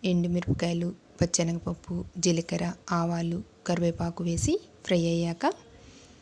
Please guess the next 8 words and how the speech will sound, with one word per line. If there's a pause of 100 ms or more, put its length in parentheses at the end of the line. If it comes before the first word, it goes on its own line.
(1000)
గోంగూర
వేయాలి. (1040)
మెంతులు
ఇందాక
ఫ్రై
చేసేటప్పుడు
మెంతులుంటే
వేసుకోవచ్చండి,